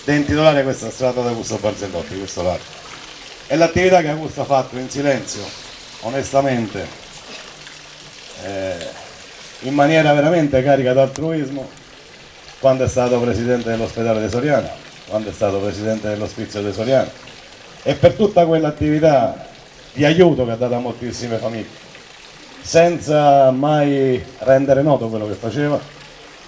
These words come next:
ma facendo con spi-, vero spirito cristiano, che la destra non sappia cosa fa la sinistra. Credo che il simbolo poi di questo spirito che ha caratterizzato anche Augusto è stata, per i più anziani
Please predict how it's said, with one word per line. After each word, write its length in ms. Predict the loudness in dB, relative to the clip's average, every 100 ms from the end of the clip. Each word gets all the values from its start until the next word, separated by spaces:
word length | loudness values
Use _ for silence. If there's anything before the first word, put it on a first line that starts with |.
| -2
ma 140 | 0
facendo 500 | 2 2 4 2 2
con 140 | 0 0
spi-, 260 | 0 0
vero 280 | 0 0 0
spirito 320 | 0 2 4 2
cristiano, 500 | 0 0 2 2 -4 -12 -20 -20 -20 -20 -20 -20 -4
che 60 | 2
la 80 |
destra 280 | 4 2 2
non 160 | 0 2
sappia 300 | 0 2 0
cosa 240 | 0 0
fa 100 | 0
la 100 | 0
sinistra. 440 | -2 -6 -10 -14 -20 -20 -20 -20 -20 -20 -20 -20 -2
Credo 240 | 2 4
che 80 | 4
il 120 | 2
simbolo 460 | 2 4 6 6 6
poi 160 | 4
di 120 | 2 2
questo 340 | 0 0 -2
spirito 400 | 0 4 6 4
che 140 | 2 0
ha 100 | -2
caratterizzato 680 | -2 -4 -2 -2 2 4 4
anche 200 | 2 0
Augusto 500 | 0 0 0 -2 -2 -10 -20 -20 -20 -20 -20 -4
è 120 | -2
stata, 440 | 2 4 4 2
per 160 | 0 -2
i 100 | -2
più 220 | -4 2
anziani 540 | 2 2 2 2 0